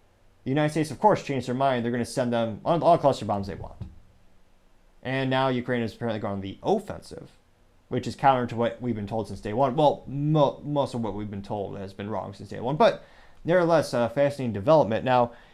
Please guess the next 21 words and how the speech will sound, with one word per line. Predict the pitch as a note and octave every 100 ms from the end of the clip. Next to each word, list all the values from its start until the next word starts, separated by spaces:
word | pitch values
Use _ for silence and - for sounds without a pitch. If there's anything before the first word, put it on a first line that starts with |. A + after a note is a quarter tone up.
| -
it |
looks | F3+ G3
like | F#3+
in | A#2+ A#2
May, | D#3 D#3+ C3+ A2 -
Zelensky | A#2+ D3 D3+ D3 C#3 -
went | A#2 C3+
around | C3+ B2+ A#2+
Europe | C3 C3+
on | A2
a |
three-day | G2+ C#3+ C#3+ C3+
vacation, | B2 A#2+ C3 C3+ C#3
I | B2
mean, | A#2+ A2+
a | G2+ - -
trip, | - A#2+ - - - - - _
that | B2+
included | C3 C3+ D3 C3+
stops | - B2 B2
in | G2